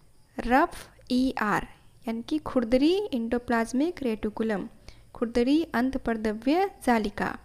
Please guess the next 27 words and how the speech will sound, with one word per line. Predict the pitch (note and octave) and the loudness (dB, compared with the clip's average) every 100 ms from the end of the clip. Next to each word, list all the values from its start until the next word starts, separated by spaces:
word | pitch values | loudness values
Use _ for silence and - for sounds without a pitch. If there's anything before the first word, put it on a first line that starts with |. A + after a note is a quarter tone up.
| - - - - - - - | -18 -20 -20 -20 -20 -14 0
और | B3 | 2
ये | B3+ | 4
देखिए | C#4 C#4 D4+ | 4 4 4
यहाँ | C4+ B3+ C4 C4 | 4 2 0 0
पे | D#4 F4+ F#4+ - - - _ _ - - - | 0 0 -4 -16 -20 -20 _ _ -20 -18 -6
सिर्फ, | - E4+ - - | 2 2 0 -2
अ, | B3+ B3 B3 A#3+ - - - - | 0 2 2 0 -4 -10 -10 -4
यहाँ | A#3+ B3 | 0 2
पे | D4+ F4+ F4+ - A#3+ A#3 A#3 | 2 0 -4 -6 0 2 4
राइबोसोम | A#3 A3+ A#3 B3+ C4+ | 4 4 4 4 4
नहीं | A#3 B3 D#4 | 4 2 2
पाया | C4 C4 | 4 2
जाता | C4 C4 C4+ | 2 0 0
है | C4+ C4+ | 0 0
इस | C4+ C4 | 2 0
एरिया | B3+ C4+ | 0 2
में, | C4 D4 G4 - - - - | 2 0 -2 -10 -20 -20 -8
तो | B3 | -6
इसको | - B3+ | -2 -2
क्या | B3+ C4 | 0 2
बोलेंगे? | C4 B3+ C4 D4+ E4 | 2 2 2 2 0
स्मूथ | B3+ - C4+ D4+ F#4+ - - - - - - | -4 0 2 2 2 0 -2 -2 -20 -20 -2
ईआर, | C4+ A#3 F3 - - - - - | 2 4 2 -2 -10 -20 -14 -8
स्मूथ | - C#4 E4 F4+ | 0 2 2 2
रे-, | B3+ A3+ - - | 2 2 -2 -4
अ, | A#3+ A#3+ A#3 A3+ | -2 0 0 -2
स्मूथ | B3 - D4 G4 - | -4 2 2 2 -2